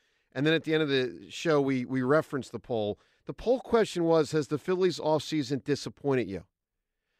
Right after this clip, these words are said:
And it struck me that sixty-nine percent of people said, "Yes, it has dis-, the Phillies offseason has disappointed sixty-nine percent of people that responded on the poll. Thirty-one percent said no." Now,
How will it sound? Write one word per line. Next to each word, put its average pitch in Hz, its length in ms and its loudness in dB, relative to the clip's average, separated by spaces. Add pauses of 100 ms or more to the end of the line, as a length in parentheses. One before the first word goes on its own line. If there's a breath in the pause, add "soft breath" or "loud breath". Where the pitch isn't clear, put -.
(500)
And 175 180 0
it 170 80 -2
struck 240 400 0
me 185 460 2
that 147 240 -2
sixty-nine 165 720 -2
percent 147 400 -6
of 135 100 -6
people 135 360 -10
said, 127 400 -4
"Yes, 131 800 -4 (240)
it 127 160 -8
has 139 300 -4
dis-, 147 240 -8 (100)
the 131 100 -6
Phillies 190 400 -2
offseason 127 680 -4 (600)
has 135 180 -4
disappointed 160 680 0
sixty-nine 156 520 -2
percent 139 320 -6
of 113 60 -12
people 135 280 -4
that 120 80 -6
responded 123 500 -2
on 113 100 0
the 104 60 -6
poll. 185 300 0
Thirty-one 139 380 0
percent 123 360 -6
said 113 300 0
no." 127 400 2
Now, 135 320 0